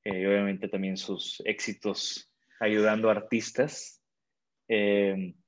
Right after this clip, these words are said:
y también de él hay un documental que se llama Shangri-La, sobre su estudio,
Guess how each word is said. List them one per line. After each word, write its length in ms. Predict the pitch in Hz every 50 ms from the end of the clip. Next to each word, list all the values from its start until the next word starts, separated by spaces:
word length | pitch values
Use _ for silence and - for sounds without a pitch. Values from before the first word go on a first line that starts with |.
| _ _ _ _ _ _ - - - _ _ _ _ _ _ _
y 280 | - 147 139 139 139 139
también 320 | 139 131 135 139 143 147
de 120 | 151 147 143
él 80 | 139 139
hay 80 | 135
un 80 | 139 135
documental 480 | 135 135 131 117 110 104 - 117 117
que 80 | 120 123
se 120 | - - 120
llama 100 | 120 113
Shangri-La, 720 | - - 120 117 113 117 113 104 101 101 123 156 165 - _ _ _ _ _ _ _ _ _ _ _ -
sobre 260 | - 117 104 104 101
su 100 | - 107
estudio, 540 | 98 - - - 127 120 117 127 160 196